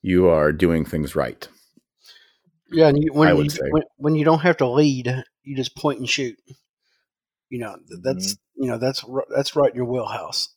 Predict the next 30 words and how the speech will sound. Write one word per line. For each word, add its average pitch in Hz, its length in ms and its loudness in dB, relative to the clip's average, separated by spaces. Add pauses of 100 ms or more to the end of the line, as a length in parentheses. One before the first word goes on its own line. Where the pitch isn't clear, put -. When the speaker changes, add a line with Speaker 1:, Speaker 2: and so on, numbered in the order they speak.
(140)
Speaker 2:
<laughs> 190 80 -8 (140)
Speaker 1:
Yeah, 92 180 2
when 90 180 4
they're 92 220 4
at 87 160 -2 (140)
under 104 400 0 (100)
twenty, 107 260 0
under 117 220 4
twenty-five 107 560 2
yards, 90 560 2 (580)
and 92 180 2
they're 90 140 4
not 95 400 0
high. 85 460 -2 (680)
I 131 100 2
would 170 160 2
l-, 120 80 2
put 120 240 2
a, 101 140 4
I'd 113 100 2
like 147 160 2
to 110 80 -4
put 113 200 2
a, 85 240 0 (240)
a 95 60 -4
disclaimer 92 800 -2 (600)
on 98 160 -2
every 117 280 2
YouTube 107 380 0
video 92 580 2